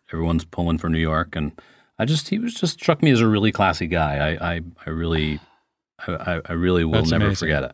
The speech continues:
Speaker 1: Uh, I also was struck by the fact that Tom, uh, had people pulling at him in different directions every day, but still seemed to have a smile on his face and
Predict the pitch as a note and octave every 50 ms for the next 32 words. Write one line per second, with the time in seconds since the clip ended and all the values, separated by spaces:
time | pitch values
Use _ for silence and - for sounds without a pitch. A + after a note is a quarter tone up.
0 | _ - D2 C#2+ C2 D#2 E2+ F2+ F2+ F2+ E2 - F2+ D#2+ D#2 D2 C#2+ - - -
1 | D#2 - - D#2+ D2+ D2+ - F2 D#2+ D2 - - D#2 - - - F2 E2 E2 E2
2 | D#2+ D#2 D2+ - _ _ _ _ _ _ _ _ _ _ _ _ _ _ _ _
3 | _ - - F2 - - - F#2 E2 F2 D#2+ - - - E2+ F2 D#2 - G#2 F#2
4 | F#2 E2+ E2 D#2+ D#2+ D#2+ D#2+ D#2 D#2 D2+ D#2+ D#2+ E2+ D#2+ D2+ E2 D#2 D2+ D2+ -
5 | - D#2+ D2+ C#2+ C#2+ E2+ D#2 D2 D#2 C#2+ E2 D#2+ D#2 D2+ D2 D2 D2 D2 - _
6 | _ _ _ _ _ _ - F2 D#2 D2+ - - - F#2 D#2+ - - - E2+ D2+
7 | D#2 D2+ D2+ D2+ D2+ - - D#2 D2+ D2+ D2+ D2 C#2+ C#2 - - D#2 D2 C#2+ C#2
8 | - - D2+ D2 D2 D2 D2 D2 D2+ D#2 - -